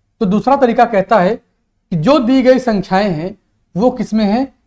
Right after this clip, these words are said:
किसी सीरीज में हैं। वो किस में हैं? किसी सीरीज में हैं। तो हम लोग क्या करते हैं, उस सीरीज का पहला नंबर, उस सीरीज का पहला नंबर और आखिरी नंबर, मतलब अंतिम नंबर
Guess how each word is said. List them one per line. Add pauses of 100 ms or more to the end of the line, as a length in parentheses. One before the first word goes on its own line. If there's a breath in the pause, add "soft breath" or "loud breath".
(200)
किसी
सीरीज
में
हैं। (1600)
वो
किस
में
हैं? (340)
किसी
सीरीज
में
हैं। (260)
तो
हम
लोग
क्या
करते
हैं, (360)
उस
सीरीज
का (340)
पहला
नंबर, (1700)
उस
सीरीज
का
पहला
नंबर (520)
और
आखिरी
नंबर, (480)
मतलब
अंतिम
नंबर